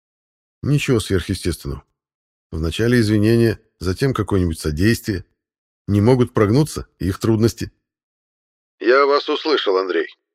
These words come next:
после некоторой заминки сказал Семен Ильич. «Для встречи со мной и Сергеем у вас найдется минутка?» «Несомненно», твердил я. «В любое время, кроме рабочего».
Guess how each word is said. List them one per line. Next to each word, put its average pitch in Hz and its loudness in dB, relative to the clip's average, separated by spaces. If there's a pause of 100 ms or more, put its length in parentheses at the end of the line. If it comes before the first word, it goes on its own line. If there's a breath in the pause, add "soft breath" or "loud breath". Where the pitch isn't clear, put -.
(480)
после - -10
некоторой 85 -4
заминки 90 -2
сказал 82 -4
Семен 85 0
Ильич. 87 -4 (680)
«Для 104 -2
встречи 123 -2
со 120 0
мной 135 2
и - -2
Сергеем 120 -2
у 113 2
вас 117 2
найдется 110 -2
минутка?» 107 -2 (840)
«Несомненно», 110 4 (640)
твердил 78 -10
я. 76 -10 (200)
«В 85 -6
любое 113 8
время, 117 6
кроме 117 6
рабочего». 101 4